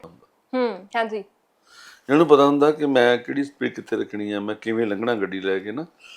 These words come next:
Speaker 2: ਉਹ ਮਤਲਬ ਇਹਨਾਂ ਨੇ fraction of second ਦੇ ਵਿੱਚ ਫੈਸਲਾ ਕਰਨਾ
Speaker 1: ਹਾਂਜੀ।
Speaker 2: ਕਿ ਮੈਂ ਇੱਥੋਂ ਗੱਡੀ, ਜਦੋਂ ਫੈਸਲੇ ਉੱਕ ਜਾਂਦੇ ਆ, ਉਦੋਂ ਉਹ ਐਕਸ਼ਨ
Speaker 1: ਹੂੰ।
Speaker 2: ਹੋ ਜਾਂਦਾ।
Speaker 1: ਹੂੰ।
Speaker 2: ਉਹ ਕਹਿੰਦਾ ਨਾ ਦੁਰਘਟਨਾ ਘਟੀ
Speaker 1: ਹੂੰ।
Speaker 2: ਜਦੋਂ ਧਿਆਨ ਹਟਿਆ।
Speaker 1: ਹੂੰ।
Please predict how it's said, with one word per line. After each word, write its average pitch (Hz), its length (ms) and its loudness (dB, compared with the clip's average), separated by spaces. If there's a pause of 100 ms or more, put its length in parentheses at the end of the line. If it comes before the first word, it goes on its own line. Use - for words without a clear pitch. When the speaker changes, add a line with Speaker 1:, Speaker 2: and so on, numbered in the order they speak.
(260)
Speaker 2:
ਉਹ 131 60 -6
ਮਤਲਬ 156 380 4
ਇਹਨਾਂ 175 160 0
ਨੇ 185 120 -2
fraction 160 460 -4
of 180 40 0
second 135 420 4
ਦੇ 180 100 6
ਵਿੱਚ 135 600 0
ਫੈਸਲਾ 120 340 2
ਕਰਨਾ 98 340 -10 (320)
Speaker 1:
ਹਾਂਜੀ। 226 240 -8 (100)
Speaker 2:
ਕਿ 123 80 -6
ਮੈਂ 127 160 0
ਇੱਥੋਂ 127 180 -8
ਗੱਡੀ, 104 200 -6
ਜਦੋਂ 143 340 2
ਫੈਸਲੇ 127 300 2
ਉੱਕ 123 220 0
ਜਾਂਦੇ 127 280 2
ਆ, 123 80 -2 (380)
ਉਦੋਂ 135 160 2
ਉਹ 135 340 -2 (260)
ਐਕਸ਼ਨ 233 260 -2
Speaker 1:
ਹੂੰ। 190 80 -6
Speaker 2:
ਹੋ 95 80 -6
ਜਾਂਦਾ। 87 260 -8
Speaker 1:
ਹੂੰ। 214 280 -6 (360)
Speaker 2:
ਉਹ 117 80 0
ਕਹਿੰਦਾ 135 260 2
ਨਾ 175 60 -4
ਦੁਰਘਟਨਾ 113 560 -2 (140)
ਘਟੀ 127 200 -6 (180)
Speaker 1:
ਹੂੰ। 208 440 -6
Speaker 2:
ਜਦੋਂ 208 120 -2
ਧਿਆਨ 202 320 -4
ਹਟਿਆ। - 200 -8 (180)
Speaker 1:
ਹੂੰ। 220 180 -8